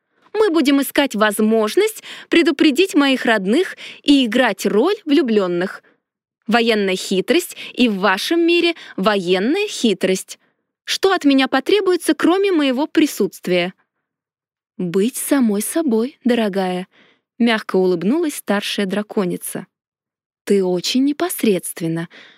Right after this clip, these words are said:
Мне кажется, что притворяться ты не сможешь". "Это вы меня плохо знаете",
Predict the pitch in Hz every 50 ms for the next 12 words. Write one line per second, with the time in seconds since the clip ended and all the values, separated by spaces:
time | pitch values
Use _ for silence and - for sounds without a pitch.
0 | _ _ - 214 220 226 226 233 233 226 - - 220 220 233 302 330 - - 285
1 | 262 - - - - 254 254 247 240 - - - - - - - 240 240 233 -
2 | 208 208 202 202 233 311 415 415 - - 349 330 _ _ - 262 285 311 320 -
3 | _ - - 359 466 440 - - 233 202 185 170 170 170 165 175 - - - _
4 | _ _ _ _ _ _ _ _ _ _ _ _ _ _ _ _ _ - 523 415
5 | - - 311 285 302 285 277 269 262 262 - - 302 277 262 - 277 247 214 240
6 | 247 262 269 285 254 175 160 - - - - 165